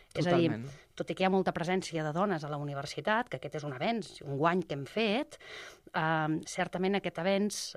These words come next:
Speaker 1: em, és, està parcialitzat. I totes les titulacions que tenen a veure amb la cura de persones, les de ciències de la salut,
Speaker 2: Clar.
Speaker 1: deixant medicina al marge, que després en parlem, si voleu.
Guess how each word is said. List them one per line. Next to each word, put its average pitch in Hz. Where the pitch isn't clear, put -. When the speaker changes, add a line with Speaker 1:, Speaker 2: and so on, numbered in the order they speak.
Speaker 1:
em, 165
és, -
està -
parcialitzat. 147
I 160
totes 175
les 165
titulacions 180
que 170
tenen 170
a 165
veure 165
amb 156
la 143
cura 202
de 160
persones, 240
les 156
de 131
ciències 170
de 156
la 151
salut, 233
Speaker 2:
Clar. 151
Speaker 1:
deixant 175
medicina 165
al 147
marge, 185
que 165
després 156
en 151
parlem, 165
si 151
voleu. 180